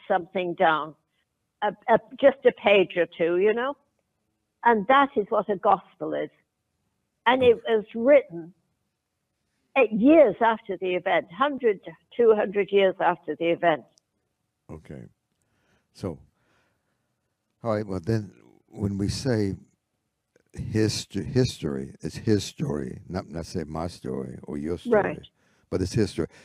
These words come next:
Speaker 2: So the people in
Speaker 1: Yeah.
Speaker 2: charge, he say, he who has the gold, he's the, he determines what the rules are, right? The golden rule.
Speaker 1: Yes.
Speaker 2: He who
Speaker 1: Yes.
Speaker 2: has the gold, who's
Speaker 1: Yes.
Speaker 2: in charge, who's the, the money,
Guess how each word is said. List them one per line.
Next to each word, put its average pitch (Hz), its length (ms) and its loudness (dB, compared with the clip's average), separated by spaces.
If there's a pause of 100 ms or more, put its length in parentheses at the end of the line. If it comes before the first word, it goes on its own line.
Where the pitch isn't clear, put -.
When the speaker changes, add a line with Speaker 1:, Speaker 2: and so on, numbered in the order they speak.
Speaker 2:
So 117 140 2
the 98 100 0
people 139 400 0
in 104 160 -4
Speaker 1:
Yeah. 190 120 2
Speaker 2:
charge, 85 520 2 (220)
he 110 120 -4
say, 104 180 2 (120)
he 147 240 4
who 117 120 4
has 107 220 2
the 107 120 0
gold, 76 560 2 (1500)
he's 113 260 0
the, 101 160 -2 (540)
he 110 180 0
determines 92 640 -4 (100)
what 92 200 -6
the 95 60 -4
rules 85 360 -2
are, 60 340 -10
right? 98 280 -4 (560)
The 98 100 -4
golden 98 340 4
rule. 76 380 -4 (140)
Speaker 1:
Yes. 208 300 4 (180)
Speaker 2:
He 127 140 6
who - 60 8
Speaker 1:
Yes. 143 180 8
Speaker 2:
has 101 260 0
the 104 80 -2
gold, 85 380 0
who's - 120 2
Speaker 1:
Yes. 160 180 6
Speaker 2:
in 104 100 -6
charge, 80 440 -2
who's 90 240 -4
the, 90 80 -12 (260)
the 104 60 -4
money, 101 460 0